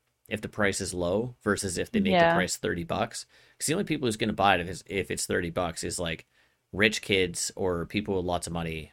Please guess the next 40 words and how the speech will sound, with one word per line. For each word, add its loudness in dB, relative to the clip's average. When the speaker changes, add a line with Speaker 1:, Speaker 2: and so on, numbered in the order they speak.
Speaker 1:
or -4
people -6
who 0
have, -6
uh, -6
control -4
issues. -8
Speaker 2:
Yeah. 10
<laughs> 12
Exactly. 12
Speaker 1:
But 4
if 4
it's, 0
like, 2
three 0
dollars, 4
you're 2
gonna 2
get 4
a 4
lot 2
of -6
people -6
are -4
buying -4
it. -14
Speaker 2:
Yep. 4
Speaker 1:
A -6
lot. -4
'Cause 0
there's 0
gonna 2
be 0
that 4
one, -4
like, -4
kids 0
who -4
get -2
fucking, -4